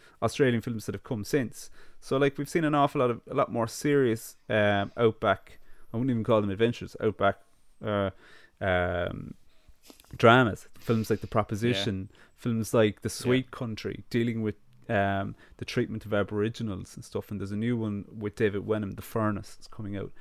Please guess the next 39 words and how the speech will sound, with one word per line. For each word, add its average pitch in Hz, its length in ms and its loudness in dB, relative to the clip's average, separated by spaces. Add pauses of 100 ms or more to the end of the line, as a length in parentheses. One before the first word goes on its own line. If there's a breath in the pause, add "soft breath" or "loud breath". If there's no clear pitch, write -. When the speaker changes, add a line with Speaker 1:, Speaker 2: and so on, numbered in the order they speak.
(300 loud breath)
Speaker 1:
And 160 100 -10
I'm 175 80 -4
thinking 196 280 -4
to 170 100 -6
myself, 135 500 2 (140)
like, 170 160 0
look, 190 220 2
yes, 127 160 6
there 127 140 -4
was, 117 180 -6 (100)
there 117 80 -2
were 117 80 -4
serious 151 380 2
films 147 380 2
where, 110 260 6 (440 loud breath)
you 117 100 0
know, 104 140 2
the 104 300 -2
Australian 104 480 0
New 101 160 0
Wave 98 240 2
had 113 140 -6
looked 117 400 -2
at, 113 160 4 (240)
you 123 140 -4
know, 95 240 -6 (180)
serious 104 420 -4
aspects 101 420 -4
of 98 80 -12
the 95 60 -16
treatment 101 320 -8
of - 80 -8
Aborigines 101 840 -4 (420 loud breath)
in, 95 520 -2
um, 92 540 -6
The 110 120 -18
Chant 87 240 -6
of - 40 -20
Jimmy - 260 -8